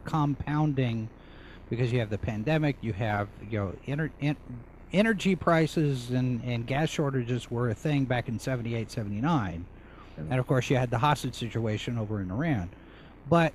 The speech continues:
Speaker 1: there wasn't a pandemic in seventy-eight. There wasn't, uh,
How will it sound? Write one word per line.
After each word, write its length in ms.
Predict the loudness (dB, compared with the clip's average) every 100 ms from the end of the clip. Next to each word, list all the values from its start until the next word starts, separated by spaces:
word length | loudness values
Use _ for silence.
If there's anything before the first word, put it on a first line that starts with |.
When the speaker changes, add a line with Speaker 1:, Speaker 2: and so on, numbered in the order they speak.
| 0
Speaker 1:
there 160 | 2 4
wasn't 380 | 4 4 4
a 40 | 2
pandemic 720 | 2 2 2 2 2 2 0
in 120 | -4
seventy-eight. 720 | 0 -2 -2 -2 0 0 -2
There 160 | 0 0
wasn't, 640 | 2 2 4 2 0 -4 -2
uh, 360 | 2 4 2